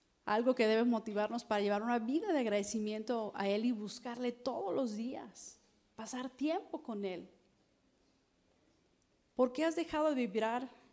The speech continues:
en los brazos del Señor? Arrepiéntete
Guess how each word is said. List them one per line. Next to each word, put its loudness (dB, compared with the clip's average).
en 0
los 0
brazos 0
del -2
Señor? -2
Arrepiéntete -4